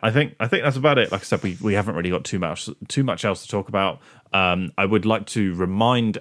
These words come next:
everyone not only to like and subscribe to the podcast on your preferred, um, podcast streaming platform of choice, but also to double check all of the timings for this race weekend.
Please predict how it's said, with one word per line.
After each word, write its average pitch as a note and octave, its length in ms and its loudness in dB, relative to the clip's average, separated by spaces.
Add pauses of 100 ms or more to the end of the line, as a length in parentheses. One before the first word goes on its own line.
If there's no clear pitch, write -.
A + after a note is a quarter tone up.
everyone F#2+ 580 0
not C3 200 2
only A2 580 4
to E2+ 380 2
like F2 440 0
and F2+ 160 -2
subscribe F#2 500 0
to F2 220 2
the E2+ 80 0
podcast E2+ 500 -2
on F2+ 120 0
your E2+ 100 0
preferred, F2 520 0 (540)
um, E2 440 -6
podcast F2+ 300 -4
streaming F#2+ 320 -6
platform G2 440 -4
of A2+ 200 0
choice, - 500 2 (340)
but B2+ 120 4
also C#3 360 6
to G2+ 220 2
double G2+ 240 4
check - 200 0
all G2 140 4
of F2 100 0
the - 60 -8
timings F#2 300 2
for F#2+ 100 -4
this E2+ 220 0
race G2 200 0
weekend. F#2 540 -2